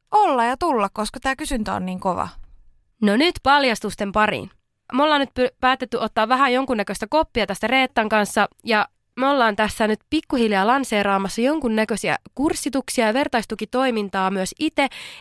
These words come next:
Speaker 2: että tää ei olisi aina ihan näin yksipuolista, vaan pääsisitte tekin vähän enemmän ääneen. Näistä tulee infoa syksyn myötä tarkemmin.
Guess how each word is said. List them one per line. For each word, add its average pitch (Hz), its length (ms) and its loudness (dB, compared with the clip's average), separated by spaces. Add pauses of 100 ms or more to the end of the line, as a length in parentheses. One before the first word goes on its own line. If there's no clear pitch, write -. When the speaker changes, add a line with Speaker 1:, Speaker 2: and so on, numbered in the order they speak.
Speaker 2:
että 233 160 -2
tää 226 120 2
ei 226 60 2
olisi 226 160 -2
aina 294 280 4
ihan 247 240 2
näin 208 160 2
yksipuolista, 214 840 0 (360)
vaan 214 140 2
pääsisitte 214 440 -2
tekin 277 300 -4
vähän 233 200 2
enemmän 190 420 -2
ääneen. 185 600 0 (640)
Näistä 302 300 0
tulee 240 220 2
infoa 262 360 0
syksyn 247 360 -4
myötä 320 300 2
tarkemmin. 302 640 0